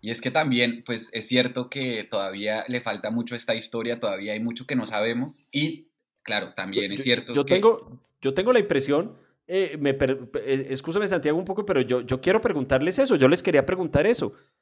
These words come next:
Speaker 2: Uno aquí en este país, cuando pasan estas cosas, yo tengo la impresión de que de esto sabemos como el veinte por ciento o el veinticinco por ciento.
Speaker 1: Claro.
Speaker 2: No sé qué piensan ustedes.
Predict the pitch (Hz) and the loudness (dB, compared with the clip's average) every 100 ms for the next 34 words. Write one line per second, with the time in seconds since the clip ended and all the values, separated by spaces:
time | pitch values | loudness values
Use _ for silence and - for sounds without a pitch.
0 | _ _ _ _ _ _ _ 170 160 202 | _ _ _ _ _ _ _ 8 10 10
1 | 208 226 220 220 233 - 147 135 139 185 | 10 6 4 4 2 6 6 6 4 2
2 | 175 170 143 156 175 175 180 180 170 165 | 2 2 2 2 0 -2 -2 2 2 2
3 | 131 202 240 240 240 208 175 139 208 254 | 8 10 10 10 10 10 6 6 4 6
4 | - 139 135 175 - 220 156 135 180 196 | 6 10 10 10 6 8 10 10 8 2
5 | - 143 127 123 151 160 185 143 151 139 | 4 6 6 8 8 8 6 6 2 2
6 | 104 113 120 123 127 135 135 170 151 151 | 4 4 4 2 2 -2 0 0 0 0
7 | 139 - 87 143 160 156 165 156 160 135 | 0 0 0 2 2 2 2 2 0 0
8 | 131 104 - | 0 0 -2